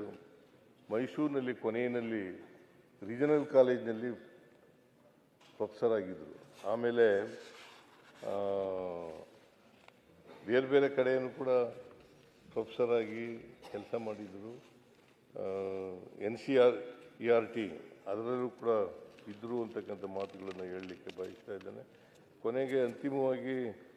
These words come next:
ರೀಜನಲ್ ಕಾಲೇಜು ಮೈಸೂರಿನಲ್ಲಿ, ಆ, ಸೆಟ್ಲ್ ಆಗಿದ್ರು ಅವರು.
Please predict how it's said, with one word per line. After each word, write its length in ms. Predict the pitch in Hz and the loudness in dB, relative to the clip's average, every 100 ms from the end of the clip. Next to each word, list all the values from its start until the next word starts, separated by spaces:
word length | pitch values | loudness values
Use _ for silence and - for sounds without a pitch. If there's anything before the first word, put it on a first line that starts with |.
| - - _ - | -20 -20 _ -8
ರೀಜನಲ್ 400 | 110 117 123 117 | -6 0 0 0
ಕಾಲೇಜು 540 | - 117 113 113 110 | 2 4 4 0 -2
ಮೈಸೂರಿನಲ್ಲಿ, 840 | 107 104 107 113 110 104 98 110 95 | -2 -2 -4 -6 -6 -6 -4 -4 -6
ಆ, 1600 | - - - - _ _ - - _ - - 110 104 101 95 - | -8 -20 -20 -20 _ _ -20 -20 _ -20 -10 -4 -2 0 -2 -2
ಸೆಟ್ಲ್ 240 | 104 117 | -4 2
ಆಗಿದ್ರು 440 | 113 95 90 87 | 2 2 -4 -4
ಅವರು. 440 | 85 82 107 - | -6 -6 -10 -14